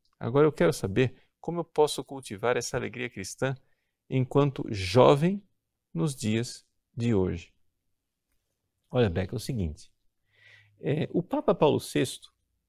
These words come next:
é interessante que o Papa Paulo sexto, ele era um, um temperamento claramente melancólico, né? Assim, era meio tristonho. Grande poeta, escritor, et cetera, mas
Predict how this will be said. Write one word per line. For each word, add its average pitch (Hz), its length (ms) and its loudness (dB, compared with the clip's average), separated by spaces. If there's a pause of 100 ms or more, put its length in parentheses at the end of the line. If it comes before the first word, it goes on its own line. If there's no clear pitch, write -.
(420)
é 135 60 -12
interessante 131 500 -4
que 139 80 -8
o - 100 -8
Papa 131 300 -2
Paulo 113 220 -4
sexto, - 380 -8
ele 123 180 -2
era 110 400 -4 (560)
um, 107 300 -8
um 101 40 -8
temperamento 101 640 -4
claramente 160 560 -4
melancólico, 110 600 -8
né? 120 140 -14 (840)
Assim, 92 340 -8 (1000)
era 110 160 -6
meio 123 180 -2
tristonho. 98 880 -8 (960)
Grande 220 400 2 (580)
poeta, 107 540 -4
escritor, - 640 -8
et 123 100 -18
cetera, 127 280 -6
mas 127 320 -10